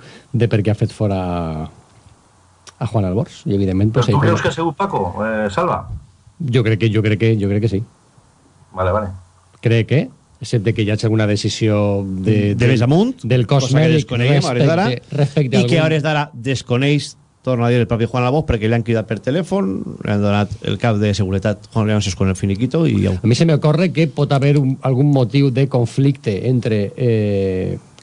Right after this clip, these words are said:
Speaker 1: club i cos mèdic respecte a,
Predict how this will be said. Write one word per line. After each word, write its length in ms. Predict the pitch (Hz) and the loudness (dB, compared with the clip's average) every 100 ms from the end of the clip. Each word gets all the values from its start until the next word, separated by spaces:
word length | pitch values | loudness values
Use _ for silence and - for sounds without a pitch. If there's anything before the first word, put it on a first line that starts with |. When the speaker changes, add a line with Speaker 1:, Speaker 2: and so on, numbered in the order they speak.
| - | 0
Speaker 1:
club 440 | 156 151 139 - - _ _ _ - | 4 4 2 -2 -20 _ _ _ -2
i 640 | 160 131 120 107 101 92 - | 0 2 2 0 0 -4 -2
cos 220 | 123 - | -2 0
mèdic 320 | 127 131 160 - | 2 2 0 -2
respecte 720 | 113 120 - 117 107 110 143 147 - | -2 -2 -2 -4 -2 0 0 0 -6
a, 220 | 123 131 | -4 -4